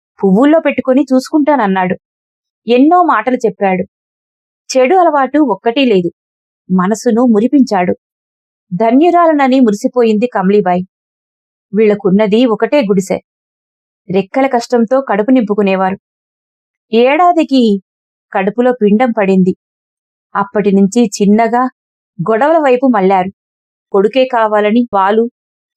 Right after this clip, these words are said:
ఎవరైతే ఏమని కమలీబాయి. ఇలా చిలికి చిలికి గాలివానైనట్టు తయారైంది పరిస్థితి. రోజులు నిండాయి. మొదటి చూలుగా ఆడబిడ్డ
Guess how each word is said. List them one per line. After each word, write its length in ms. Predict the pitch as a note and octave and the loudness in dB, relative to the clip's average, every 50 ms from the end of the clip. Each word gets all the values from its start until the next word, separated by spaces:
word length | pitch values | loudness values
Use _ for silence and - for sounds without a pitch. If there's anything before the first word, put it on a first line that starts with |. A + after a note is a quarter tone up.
| _ _ _ - | _ _ _ -4
ఎవరైతే 560 | G#3+ C4 C4 D4+ E4+ F4+ F4+ F4+ F4+ F4 D#4 | -2 0 0 2 2 2 0 0 0 0 2
ఏమని 300 | C#4+ C4+ B3+ C4 C#4+ D#4 | 0 0 2 0 0 -2
కమలీబాయి. 560 | - A#3+ G#3+ G3+ A3 A#3 G#3+ F#3+ F3+ F3+ F#3+ - _ _ _ _ _ _ _ _ _ _ _ _ _ _ | -2 -2 0 2 2 2 2 0 -2 -2 -4 -8 _ _ _ _ _ _ _ _ _ _ _ _ _ _
ఇలా 440 | G3+ G#3+ A3 A#3 A#3 A3+ G#3+ G3 G3 - _ _ _ _ _ _ _ - - B3 | -2 0 0 0 0 0 -2 -4 -6 -8 _ _ _ _ _ _ _ -6 -2 -2
చిలికి 200 | A#3+ C4 C4 C4+ | 0 0 0 -2
చిలికి 580 | C4 B3+ A#3+ A#3+ A#3+ - B3+ C4 C4+ C4+ - _ _ _ _ _ _ - F3 | 0 0 -2 -2 -2 0 0 2 2 0 -2 _ _ _ _ _ _ -8 -4
గాలివానైనట్టు 920 | D#3+ - G#3 G3+ B3 D4 E4 D#4+ D#4+ D4+ D4 C#4+ C4+ B3 B3 A3+ - B3 | -2 -2 0 0 0 0 0 2 2 2 2 2 0 0 0 -2 -2 -2
తయారైంది 580 | - A#3 G#3+ G#3 G#3+ G#3+ A3 G#3+ G#3+ G#3+ B3+ - | 0 0 2 2 2 2 2 2 0 0 -2 0
పరిస్థితి. 500 | G3+ F#3 F#3 - - F#3 F3+ - G3 - _ _ _ _ _ _ _ _ _ _ _ _ _ _ _ F#3 F3+ | -2 -2 -2 -2 -4 -4 -4 -4 -8 -10 _ _ _ _ _ _ _ _ _ _ _ _ _ _ _ -4 -2
రోజులు 320 | G3 G#3 A3+ G3 C#4 C4 | 0 0 0 0 0 0
నిండాయి. 460 | B3+ G#3+ F#3+ F#3+ F#3 F#3 F#3 F3+ F3+ - _ _ _ _ _ _ _ _ _ _ _ _ - | 0 0 2 2 2 2 0 -2 -4 -6 _ _ _ _ _ _ _ _ _ _ _ _ -6
మొదటి 340 | G3+ G3 G3 F#3 A#3 A#3+ B3+ | -4 -2 -2 0 -2 -2 -2
చూలుగా 540 | A#3 - A#3 A3+ A3 G3+ G3 F#3+ G3+ B3 C#4 - _ _ _ _ _ _ _ _ - F#3 | 0 0 0 2 2 0 0 -2 -2 -4 -6 -8 _ _ _ _ _ _ _ _ -6 -4
ఆడబిడ్డ 440 | F#3+ G#3+ C4 D#4 D4+ E4 B3+ C4+ | -2 0 0 0 0 0 -2 -2